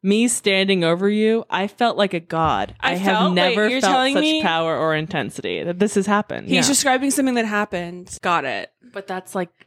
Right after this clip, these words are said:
Speaker 2: Part of their
Speaker 1: B D S M
Speaker 2: thing.
Speaker 1: words.
Speaker 2: I know, but, like, I don't think that she feels that way, right?
Speaker 1: I don't think so. I don't know.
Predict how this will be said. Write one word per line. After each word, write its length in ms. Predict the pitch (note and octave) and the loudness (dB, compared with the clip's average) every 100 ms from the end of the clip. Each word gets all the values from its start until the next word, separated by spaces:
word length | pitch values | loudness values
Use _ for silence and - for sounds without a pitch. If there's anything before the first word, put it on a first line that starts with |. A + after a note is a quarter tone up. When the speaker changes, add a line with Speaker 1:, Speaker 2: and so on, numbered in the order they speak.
| - | -2
Speaker 2:
Part 200 | A#3 G3+ | 2 4
of 60 | |
their 100 | F#3+ | 4
Speaker 1:
B 80 | G3+ | 4
D 120 | G3 | 4
S 140 | F3+ E3 | 4 4
M 140 | F#3+ | 4
Speaker 2:
thing. 60 | A#3 | 4
Speaker 1:
words. 520 | D#3+ E2+ E2+ - - - | 2 0 -2 -6 -8 -2
Speaker 2:
I 100 | A3 | 0
know, 200 | A#3+ B3+ | 2 0
but, 140 | G#3+ | 0
like, 160 | F#3+ G3 | -4 -4
I 100 | F#3+ | -4
don't 300 | F3+ G3+ G3 | -2 -2 -2
think 220 | - G#3+ | -6 -8
that 120 | G3+ - | -8 -6
she 260 | - G#3+ F#3+ | -6 -6 -6
feels 360 | G3+ F#3 F#3 | -4 -4 -2
that 180 | F3 C#3+ | -2 -2
way, 240 | D3+ C#3+ | -4 -6
right? 420 | D3+ D#3+ F#3 A3 - A3+ | -4 -2 -2 -4 -8 -2
Speaker 1:
I 140 | D4+ B4 | 0 2
don't 240 | D5+ D5+ | 0 0
think 200 | B4 B4 | -2 -2
so. 200 | A#4+ E4 | -4 -4
I 140 | D#4+ E4+ | 0 2
don't 160 | F#4 | 2
know. 600 | F#4 E4+ D#4 C#4 C4+ C4 | 2 2 0 -2 -8 -18